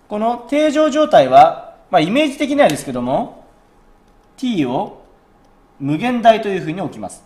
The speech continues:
そういたしますと、Eのマイナス無限大乗。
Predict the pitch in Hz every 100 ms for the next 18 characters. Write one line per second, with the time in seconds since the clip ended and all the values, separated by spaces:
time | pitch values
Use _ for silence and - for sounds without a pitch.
0 | _ - 269 240 233 233 170 175 202 -
1 | - _ _ - 240 156 127 147 175 -
2 | _ 139 180 196 - 151 123 123 180 175
3 | 151 143 135 131 117 98